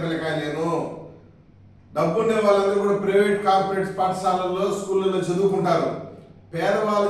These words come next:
చదువుకునేది ప్ర-, ప్రభుత్వ పాఠశాలలో. ఇంకా కూడా టెక్స్ట్ బుక్లు నిల్లు, నోట్ బుక్లు నిల్లు, కానీ మద్యం సీసాలు మాత్రం ఫుల్. ఎక్కడ చూసినా మద్యం పూర్తి స్టాక్ అందుబాటులో ఉంది. నేను ఈ సందర్భంగా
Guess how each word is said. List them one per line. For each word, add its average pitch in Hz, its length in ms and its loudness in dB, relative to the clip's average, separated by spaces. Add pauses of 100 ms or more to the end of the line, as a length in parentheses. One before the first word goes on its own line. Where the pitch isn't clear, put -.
చదువుకునేది 190 560 0 (140)
ప్ర-, 196 360 4
ప్రభుత్వ 202 460 -2
పాఠశాలలో. 185 560 0 (1300)
ఇంకా 208 320 -2
కూడా 214 220 2 (120)
టెక్స్ట్ 208 320 0
బుక్లు 202 400 -4
నిల్లు, 220 280 4 (960)
నోట్ 208 280 0
బుక్లు 208 340 -4
నిల్లు, 208 280 4 (640)
కానీ 220 220 -2 (140)
మద్యం 208 360 2
సీసాలు 202 440 0
మాత్రం 196 340 -2
ఫుల్. 170 440 -2
ఎక్కడ 190 200 -2 (140)
చూసినా 208 280 -2 (520)
మద్యం 226 480 0
పూర్తి 220 280 -2
స్టాక్ 196 360 2
అందుబాటులో 180 520 0
ఉంది. 151 260 -2 (600)
నేను 190 220 -4
ఈ 190 80 2
సందర్భంగా 202 560 -2